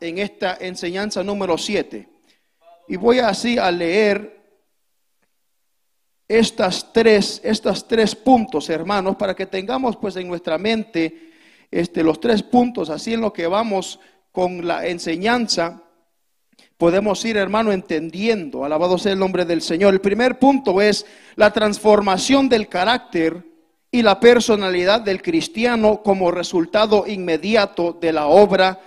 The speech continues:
salvadora de Cristo. Amén. Cuando Cristo hace esa obra en nuestras vidas, pues tiene que haber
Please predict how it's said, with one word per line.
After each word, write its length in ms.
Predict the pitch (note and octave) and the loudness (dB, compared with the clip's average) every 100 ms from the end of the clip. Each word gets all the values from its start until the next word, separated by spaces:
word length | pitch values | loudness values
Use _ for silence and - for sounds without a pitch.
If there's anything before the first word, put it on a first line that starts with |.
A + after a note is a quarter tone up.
| - | -20
salvadora 640 | - F3+ E3 D#3 D#3 F3+ E3 | -4 0 2 0 -2 -2 -2
de 160 | D#3+ D3+ | -4 0
Cristo. 460 | C4+ A3+ - - _ _ _ _ _ _ _ _ _ - | 0 0 -4 -20 _ _ _ _ _ _ _ _ _ -4
Amén. 600 | D#3+ A#3+ F3 - _ _ _ | 2 2 0 -6 _ _ _
Cuando 420 | - F3+ E3+ D#3+ | -2 0 2 0
Cristo 920 | D#3+ A#3+ B3 - F#3+ F#3 - - _ _ | 2 2 2 2 2 2 -2 -20 _ _
hace 300 | G#3 A3 A3 | -2 0 0
esa 240 | G#3+ G#3+ F#3+ | 0 0 4
obra 480 | A3+ A#3+ F#3 E3+ F3 | 6 6 4 0 -2
en 80 | |
nuestras 360 | F3 E3 F3+ E3+ | -4 -6 -6 -2
vidas, 320 | C4+ A#3 G3 | 0 0 0
pues 180 | - F3 | -2 -6
tiene 280 | - A#3+ A#3+ | -4 -4 -2
que 80 | G#3+ | -2
haber 260 | A#3 A3+ | -2 -4